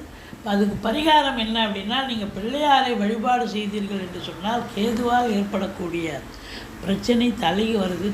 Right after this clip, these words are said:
தலைப்பாயிட போகும். மற்றபடி சனி பகவான் உபஜயஸ்தானம், குரு பகவான் ஆறில் இருந்தாலும், குரு பார்வை கோடி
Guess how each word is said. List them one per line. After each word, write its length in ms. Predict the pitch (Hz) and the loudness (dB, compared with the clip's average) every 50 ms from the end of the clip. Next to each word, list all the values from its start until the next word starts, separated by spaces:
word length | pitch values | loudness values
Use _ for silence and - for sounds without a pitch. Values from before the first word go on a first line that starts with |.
| 208 | -2
தலைப்பாயிட 640 | - 147 160 185 180 - - 180 160 147 147 160 165 - - | -2 -2 -2 -2 -4 -2 -2 -2 -2 -2 -4 -6 -6 -6 -6
போகும். 320 | 156 131 120 - - - 151 | -6 -6 -6 -8 -8 -8 -8
மற்றபடி 460 | 160 - - 170 156 160 175 190 247 254 247 247 - - - - - - - - - | -8 -6 -4 -4 -4 -2 -2 0 0 0 0 -2 -4 -8 -10 -10 -10 -10 -6 -2 0
சனி 220 | 180 185 208 254 254 254 | 2 4 4 4 6 6
பகவான் 420 | 262 254 247 233 233 240 254 262 254 240 196 190 208 | 6 4 4 4 4 4 4 2 2 0 0 0 2
உபஜயஸ்தானம், 920 | 208 262 254 254 254 247 233 214 - - - 202 196 196 190 202 214 208 208 - - - - - - - 160 170 | 2 2 2 2 2 2 0 0 -2 -2 0 2 2 2 0 -4 -6 -6 -8 -10 -12 -16 -18 -14 -10 -8 -4 -2
குரு 200 | 190 202 254 254 220 262 | 0 0 2 2 4 4
பகவான் 460 | 240 233 226 220 233 233 240 240 226 - - - - - - - - - - - 180 185 208 | 4 4 2 2 2 2 0 0 -2 -4 -10 -14 -16 -18 -18 -18 -18 -16 -10 -4 2 4 4
ஆறில் 320 | 226 247 247 247 247 233 208 | 4 4 4 2 2 2 4
இருந்தாலும், 600 | 202 220 220 220 214 220 208 202 202 214 220 220 214 180 165 | 4 4 2 2 2 4 4 4 4 2 2 0 -2 -2 -2
குரு 220 | 202 214 247 269 262 - - | 0 0 0 0 0 0 2
பார்வை 380 | 226 208 196 196 190 190 226 208 - - - | 4 4 4 4 2 -2 -2 -4 -4 -6 -6
கோடி 240 | 196 202 196 196 | -4 -2 -2 -2